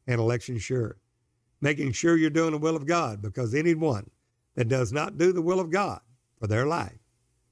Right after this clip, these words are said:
God working in you, God working in you, both are willing to do what? Work out your own salvation with fear and trembling. For it's God that worketh in you, both are willing to do of his good pleasure. You've got to do the will of God.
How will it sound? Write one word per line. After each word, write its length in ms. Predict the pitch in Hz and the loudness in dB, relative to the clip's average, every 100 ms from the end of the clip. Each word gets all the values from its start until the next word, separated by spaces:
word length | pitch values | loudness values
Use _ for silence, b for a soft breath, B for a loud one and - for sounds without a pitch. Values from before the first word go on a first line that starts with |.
| _ _ _ _ | _ _ _ _
God 260 | 117 127 | 0 0
working 360 | 131 156 147 135 | -2 -2 -2 0
in 200 | 160 165 | -2 0
you, 300 | 160 165 175 | 0 0 -2
God 320 | 127 120 135 | -4 -2 -2
working 400 | 135 160 117 101 - | 0 -2 0 -4 -2
in 260 | 147 180 | -2 0
you, 200 | 123 101 _ _ _ _ _ _ | -2 -8 _ _ _ _ _ _
both 280 | 120 147 - | -2 -2 -2
are 60 | |
willing 280 | 143 160 165 | -2 -2 -2
to 80 | 147 | -4
do 240 | 151 147 | -2 -2
what? 300 | 101 139 - - _ _ _ _ - | 0 -2 -4 -12 _ _ _ _ -4
Work 320 | 117 135 - 170 | 0 0 -4 -4
out 300 | 123 123 - | -4 -4 -8
your 200 | 120 - - | -12 -12 -6
own 300 | 131 147 127 | -4 -4 -8
salvation 720 | - 143 151 135 135 - 131 | -6 -4 -2 0 0 0 -2
with 180 | 113 101 | -2 0
fear 180 | 127 143 | 0 0
and 120 | 120 | 0
trembling. 380 | 139 104 - - _ _ _ _ _ _ _ | -2 -2 -6 -16 _ _ _ _ _ _ _
For 160 | - 160 | -2 -2
it's 120 | 151 | -2
God 340 | 123 190 139 107 | -2 -2 -2 -6
that 140 | 117 | -4
worketh 380 | 127 - 120 101 | 0 0 -2 -2
in 180 | 123 117 | 0 2
you, 200 | 175 127 | 2 2
both 240 | 120 123 | 0 0
are 40 | |
willing 260 | 120 139 120 | 0 0 -4
to 80 | 110 | -4
do 280 | 151 165 95 b b b | 0 0 -2 b b b
of 140 | 143 127 | -4 0
his 200 | 202 170 | 0 2
good 220 | 143 117 | 0 -2
pleasure. 320 | 131 107 98 | -2 -6 -4
You've 400 | 98 104 87 - | -2 0 -2 -4
got 260 | 151 165 - | -2 -2 -4
to 100 | 156 | -2
do 140 | 156 | -2
the 80 | 151 | 0
will 140 | 151 | -2
of 100 | 151 | -4
God. 260 | 127 110 98 | -6 -6 -10